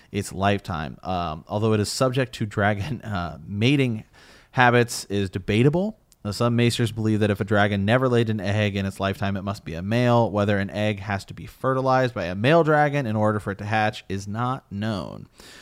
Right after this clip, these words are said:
So there is, like, you know, and this is all, this is from the wiki, so this is taken from, like,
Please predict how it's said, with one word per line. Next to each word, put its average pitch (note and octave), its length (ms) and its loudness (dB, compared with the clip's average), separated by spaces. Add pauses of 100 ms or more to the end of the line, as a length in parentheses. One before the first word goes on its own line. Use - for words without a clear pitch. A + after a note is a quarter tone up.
(120)
So A2 120 0
there B2 140 10
is, E3+ 220 8
like, B2+ 240 2
you A#2 160 0
know, G#2+ 140 2
and A#2 180 0
this D3+ 100 2
is B2 140 -4
all, G2+ 380 4
this A#2 220 -4
is B2 80 -4
from G#2+ 140 -8
the G2+ 80 -4
wiki, A2 320 -2
so G#2+ 220 -4
this A#2+ 180 0
is A2+ 140 -4
taken G2 420 -6
from, F#2 340 -6
like, F2+ 160 -10